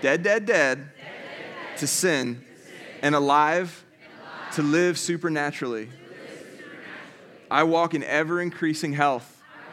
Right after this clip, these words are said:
And I live under supernatural protection.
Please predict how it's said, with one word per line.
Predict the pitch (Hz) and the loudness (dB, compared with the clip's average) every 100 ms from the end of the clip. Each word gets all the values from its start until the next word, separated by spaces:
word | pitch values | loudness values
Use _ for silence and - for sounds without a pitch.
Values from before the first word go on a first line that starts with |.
| - - - - - - - - - - - - - - - - - - - | -14 -14 -14 -16 -16 -16 -14 -14 -14 -16 -18 -18 -18 -20 -18 -16 -16 -18 -6
And | 147 151 | 0 2
I | |
live | 151 147 170 151 | 4 4 4 2
under | 147 139 | -2 -4
supernatural | - 180 175 175 151 151 175 | -4 -4 -2 0 0 -2 -4
protection. | 151 143 160 147 - 117 107 | -6 -4 -2 -2 -2 -6 -8